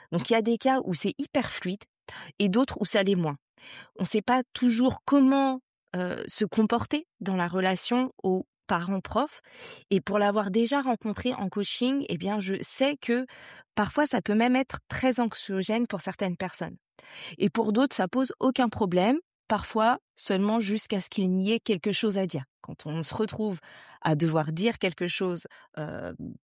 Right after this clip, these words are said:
peut-être, euh, de compliqué à ces parents-là, d'un coup, la difficulté se présente. Donc, il y a des enseignants pour qui c'est hyper aisé de se positionner dans cette relation prof à parent prof. Pour d'autres,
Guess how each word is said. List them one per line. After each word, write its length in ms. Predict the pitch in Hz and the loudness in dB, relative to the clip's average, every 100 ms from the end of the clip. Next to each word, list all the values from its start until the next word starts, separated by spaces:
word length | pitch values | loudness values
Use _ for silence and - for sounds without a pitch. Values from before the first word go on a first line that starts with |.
| - | -8
peut-être, 460 | 156 170 165 - | -6 -4 -4 -4
euh, 160 | 147 139 | -4 -2
de 120 | 143 | -2
compliqué 600 | 135 190 - 202 - 190 - _ _ _ - | -4 -6 -6 -4 -2 -4 -6 _ _ _ -10
à 100 | 156 | -8
ces 160 | 180 | -6
parents-là, 480 | - 151 160 160 220 - - - _ | -4 -4 -2 -2 -2 -6 -20 -20 _
d'un 220 | 165 165 | -2 -2
coup, 140 | - 226 | -2 -2
la 120 | 185 | 0
difficulté 520 | 156 - 170 170 190 | -2 -6 -8 -6 -6
se 60 | - | -6
présente. 300 | - 151 - | -6 -6 -2
Donc, 260 | 165 175 - | 0 2 2
il 40 | |
y 40 | 269 | 2
a 60 | |
des 180 | 269 240 | 4 4
enseignants 560 | 233 - 220 226 240 240 | 2 2 2 4 2 0
pour 200 | 175 - | -2 -8
qui 200 | - 220 | -8 -4
c'est 220 | 202 - | -4 -2
hyper 320 | 254 - 277 233 | -2 0 0 0
aisé 480 | 233 220 196 214 214 _ - | 0 0 2 0 -2 _ -12
de 180 | 160 147 | -8 -8
se 100 | - | -6
positionner 720 | 196 175 180 - 170 180 185 _ _ _ | -6 -6 -6 -6 -4 -4 -4 _ _ _
dans 240 | 165 156 190 | -6 -2 -2
cette 240 | - 175 | -4 -6
relation 540 | - 175 170 - 180 - | -4 -4 -4 -4 -6 -8
prof 340 | - 202 190 | -6 -4 -2
à 120 | 180 165 | -2 -2
parent 420 | 175 165 180 175 - _ | -2 -2 -4 -6 -14 _
prof. 400 | - - 233 - - - - - - - _ | -8 -2 -2 -4 -12 -20 -18 -18 -20 -20 _
Pour 220 | 214 180 | -2 0
d'autres, 380 | 185 226 - - | 2 0 0 -8